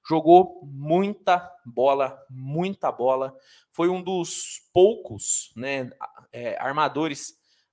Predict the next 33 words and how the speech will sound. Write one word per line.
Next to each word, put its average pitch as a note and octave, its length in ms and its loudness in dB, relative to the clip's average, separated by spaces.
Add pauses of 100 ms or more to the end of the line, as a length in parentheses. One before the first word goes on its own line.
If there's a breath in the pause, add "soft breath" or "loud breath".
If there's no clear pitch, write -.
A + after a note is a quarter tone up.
(140)
na C#3 160 -6
história F#3 560 4
da F3 120 -4
N F3 180 -6
B D3 420 -6
A, C#3+ 60 -12
em C#3+ 40 -8
seu D3 280 -2
ano F3 140 -4
de F3 100 -8
novato, C#3+ 560 2
ter D#3+ 140 -2
uma E3 200 0
linha D3 300 -6
de C3+ 160 -8
doze D#3 460 0
sete D3 320 -4
seis. - 580 -6 (180)
Pouquíssimos E3+ 720 -4
tiveram C#3 340 -2
essa C#3 260 -4
linha C3+ 300 -6 (540 soft breath)
de C3 120 -10
médias, C3 420 -4
então C3 400 -4 (360 loud breath)
ele C3 160 -6
realmente C#3 400 0
foi C3+ 180 -2
algo C3 580 2 (680)
muito D#3+ 240 -4
fora C#3+ 200 6
da A2+ 120 0
curva. C#3 400 -4